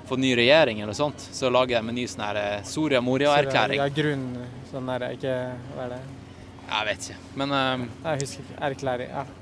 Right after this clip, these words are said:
Speaker 1: det blir i hvert fall, eh, legendarisk, og, eh, eh, det blir kult å dokumentere det her, eh, koronaløpet.
Speaker 2: Ja, det blir gøy. Det er jo
Speaker 1: Ja.
Speaker 2: mange vi kjenner som er med, så det blir spennende å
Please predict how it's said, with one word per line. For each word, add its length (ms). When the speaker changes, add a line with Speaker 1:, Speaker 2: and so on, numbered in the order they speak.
Speaker 1:
det 120
blir 100
i 40
hvert 120
fall, 280
eh, 220
legendarisk, 560
og, 220
eh, 600
eh, 580
det 120
blir 120
kult 240
å 100
dokumentere 500
det 80
her, 180
eh, 160
koronaløpet. 840
Speaker 2:
Ja, 140
det 120
blir 100
gøy. 260
Det 80
er 80
jo 60
Speaker 1:
Ja. 100
Speaker 2:
mange 80
vi 100
kjenner 240
som 160
er 80
med, 240
så 60
det 120
blir 100
spennende 360
å 300